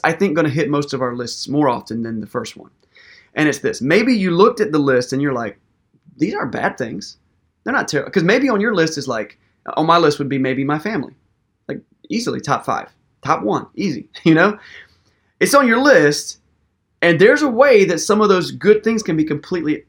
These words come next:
worldly, earthly, temporary. But the question is, here's question three. If that's the case, how do I transfer ownership of this item to Jesus?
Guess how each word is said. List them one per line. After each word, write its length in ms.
worldly, 640
earthly, 640
temporary. 640
But 120
the 60
question 460
is, 120
here's 120
question 360
three. 260
If 120
that's 160
the 100
case, 380
how 400
do 200
I 220
transfer 920
ownership 760
of 280
this 260
item 420
to 120
Jesus? 600